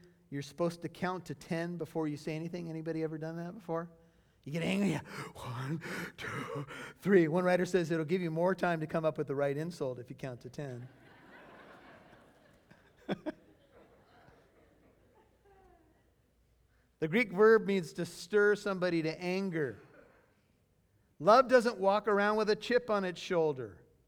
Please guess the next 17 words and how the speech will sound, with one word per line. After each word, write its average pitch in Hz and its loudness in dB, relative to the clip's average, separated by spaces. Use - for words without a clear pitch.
It's - -10
not 240 2
seething 233 -2
with 180 0
red-hot 180 2
temper, 170 -2
ready 214 4
to 190 4
release, 170 0
be 208 -4
released 190 0
when 170 -2
you 156 -4
push - 2
the 151 -4
wrong 175 -4
button. 143 0